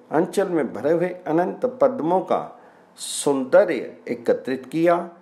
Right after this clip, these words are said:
तथा इस ढेर में अपने कोश की समस्त संचित श्री मिला दी। फिर भी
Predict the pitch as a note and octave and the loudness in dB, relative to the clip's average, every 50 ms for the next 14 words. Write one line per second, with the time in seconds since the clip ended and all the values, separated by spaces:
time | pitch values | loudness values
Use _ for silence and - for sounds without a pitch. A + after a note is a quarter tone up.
0 | - - - C#3 - E3+ - - - F3 E3+ - F#3 D#3 A#2+ F2+ - - B2+ C#3 | -10 -6 -2 2 2 2 2 0 -4 -6 -4 -2 -4 -4 -4 -6 -4 0 2 2
1 | D3 D#3+ F3 F#3 E3+ - - C#3 - - D3+ D#3 D3+ - - C#3 C#3+ C#3+ C#3+ - | 2 2 0 -2 -2 -2 -2 -2 -2 -2 -2 -2 -2 -4 -4 -4 -2 -2 -4 -4
2 | - E3 D#3+ D#3+ - - B2+ C3 C#3+ C#3+ C#3+ - - D3+ D3+ - - A#2+ A2 A2 | -4 -4 -4 -4 -6 -6 -4 -2 -2 -4 -4 -4 -6 -6 -6 -4 -4 -2 -2 -2
3 | A2 - C#3+ B2+ - - - - - - - - C#3+ C#3 D#3 C#3 A2 G2 G2+ F#2+ | -4 -6 -8 -10 -10 -14 -20 -18 -14 -10 -6 -2 -2 0 0 0 -2 -4 -4 -2
4 | F#2+ G2 G2+ G2 G#2 A#2 C#3 D3+ D3 - - - - - - _ - - F#3+ A3 | 2 2 2 2 0 -2 -6 -6 -8 -12 -20 -20 -20 -20 -20 _ -4 -2 -2 -2
5 | F#3+ F#3+ G#3 F3 A#2 - - | 0 0 0 0 -2 -2 -6